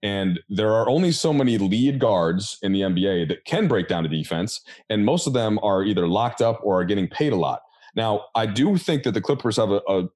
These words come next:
a smart, uh, group of executives. Like, I'm not putting it past them to find that type of a player, uh, by the trade deadline, but I don't see it on the roster right now. You know, I think Luke Kennard can help in certain spots and replacing Shamet. And again, Ibaka is a, is a, a,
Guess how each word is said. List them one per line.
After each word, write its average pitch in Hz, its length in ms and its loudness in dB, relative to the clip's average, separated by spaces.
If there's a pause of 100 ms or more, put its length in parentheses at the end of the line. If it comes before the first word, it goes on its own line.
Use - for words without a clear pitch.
(120)
a 95 60 -2
smart, 110 520 0 (160)
uh, 101 140 0 (180)
group 117 380 0
of 92 240 0
executives. 120 560 0
Like, 95 180 0
I'm 110 140 2
not 120 260 0
putting 117 200 0
it 92 100 -2
past 113 240 -2
them 107 160 0
to 101 160 -2
find 110 600 0 (300)
that 123 180 0
type 127 200 0
of 131 80 0
a 127 60 0
player, 143 440 0 (240)
uh, 98 140 0
by 101 160 2
the 92 80 -2
trade 123 260 -2
deadline, 131 400 2
but 113 220 -2
I 110 80 2
don't 151 180 0
see 147 240 0
it 139 80 2
on 120 100 0
the 104 80 2
roster 107 300 0
right 90 200 0
now. 90 460 -2 (220)
You 107 80 -2
know, 101 140 0
I 104 100 -2
think 127 200 -2
Luke 120 180 -2
Kennard 110 260 0
can 98 120 -2
help 104 200 0
in 95 80 -4
certain 98 260 -2
spots 98 520 -2
and 92 120 0
replacing 92 380 -2
Shamet. 92 440 -2
And 87 280 -2
again, 92 300 -2
Ibaka 90 580 0 (280)
is 92 160 -2
a, 90 180 0
is 92 140 -4
a, 85 220 0
a, 90 120 -2